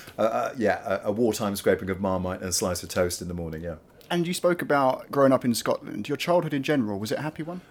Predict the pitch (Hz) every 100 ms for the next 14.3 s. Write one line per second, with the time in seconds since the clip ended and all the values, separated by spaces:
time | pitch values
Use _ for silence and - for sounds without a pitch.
0 | - 101 78 69 - - - - 87 82
1 | - 82 76 - - - - 92 90 85
2 | 80 82 82 - 78 - - - - -
3 | - 113 123 131 107 - 107 85 78 -
4 | - - _ - 101 101 - - 101 101
5 | 110 110 - 110 95 92 92 95 98 87
6 | 85 92 82 82 80 - 85 90 85 90
7 | - 87 92 95 95 95 98 - _ -
8 | - - 85 92 85 - 85 85 - -
9 | 87 90 - 82 76 87 82 80 78 82
10 | 92 - - 90 80 87 - 87 85 82
11 | 90 92 - - - 92 90 87 - 98
12 | - 90 87 82 85 - 82 - 98 90
13 | 85 82 82 - 85 82 78 82 82 85
14 | 87 90 110